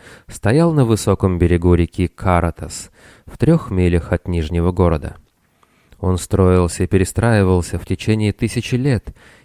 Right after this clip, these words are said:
и теперь занимал площадь в шесть акров и возвышался пятью ярусами над центральным двором.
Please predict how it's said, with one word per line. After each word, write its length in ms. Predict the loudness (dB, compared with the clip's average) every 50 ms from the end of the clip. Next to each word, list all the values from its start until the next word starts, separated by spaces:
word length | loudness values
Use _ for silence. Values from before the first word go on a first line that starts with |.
| _
и 100 | -12 -10
теперь 300 | -10 -6 -4 -2 -2 -2
занимал 400 | -2 -4 -4 -4 -2 -2 -2 -2
площадь 500 | -2 0 2 2 2 2 2 0 -4 -4
в 100 | -4 -8
шесть 360 | -4 -2 -2 -2 -2 -6 -8 _
акров 560 | -2 -2 -2 -4 -4 -6 -6 -6 -6 -8 -12
и 120 | -8 -6 -2
возвышался 840 | 0 0 0 2 0 -2 -2 -4 -4 -2 0 0 0 -2 -4 -6 -10
пятью 500 | -6 -6 -8 -8 -6 -4 -4 -2 -2 -2
ярусами 680 | -2 -4 -2 0 0 0 0 -2 -6 -6 -8 -6 -4 -4
над 200 | -4 -4 -6 -6
центральным 720 | -6 -6 -6 -6 -4 -2 0 0 0 0 0 -2 -4 -4
двором. 520 | -4 -4 -4 -2 0 0 -2 -2 -4 -10